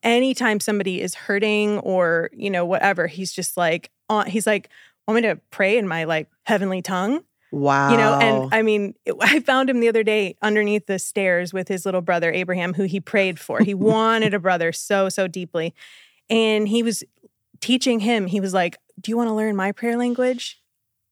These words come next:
Speaker 1: And just to
Speaker 2: That's
Speaker 1: see,
Speaker 2: amazing.
Speaker 1: like, these kids are on fire for the Lord.
Speaker 2: Mm-hmm.
Speaker 1: They are witnessing. They're, you know, big into ice sports. So at the rink, they're witnessing to the other kids. So much so that the parents are like, "Hey,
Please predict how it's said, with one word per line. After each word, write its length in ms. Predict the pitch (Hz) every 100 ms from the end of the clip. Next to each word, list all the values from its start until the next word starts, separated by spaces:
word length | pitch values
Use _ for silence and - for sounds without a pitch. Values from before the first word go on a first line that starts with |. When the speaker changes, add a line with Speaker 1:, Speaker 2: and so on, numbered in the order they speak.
| _ _ -
Speaker 1:
And 280 | 247 240 220
just 280 | 285 285 -
to 60 |
Speaker 2:
That's 100 | 262
Speaker 1:
see, 140 | - 269
Speaker 2:
amazing. 440 | 240 - - 113
Speaker 1:
like, 60 | 120
these 200 | 262 262
kids 240 | - 285 226
are 180 | 196 -
on 340 | 226 226 220 208
fire 340 | 208 196 185
for 140 | 196
the 100 | 180
Lord. 300 | 175 175 165
Speaker 2:
Mm-hmm. 400 | 151 151 147 143
Speaker 1:
They 120 | 139 214
are 180 | 196 185
witnessing. 720 | 180 196 214 226 214 214 208
They're, 320 | 196 185 - _ _
you 120 | 208
know, 220 | 180 165 165
big 400 | 175 165 226 202
into 200 | 196 -
ice 180 | 190
sports. 520 | - 202 196 180 - -
So 340 | - 208 180 -
at 200 | 208 202
the 80 | 196
rink, 400 | 185 202 202 -
they're 160 | 202 170
witnessing 520 | 160 185 202 - 208
to 100 | 196
the 120 | 196
other 180 | 185 180
kids. 400 | - 185 185 -
So 200 | - 269
much 180 | 285 262
so 160 | 247 226
that 120 | 196
the 60 |
parents 340 | 175 202 196 -
are 100 | 175
like, 280 | 160 165 - - - - _ _
"Hey, 420 | - 269 254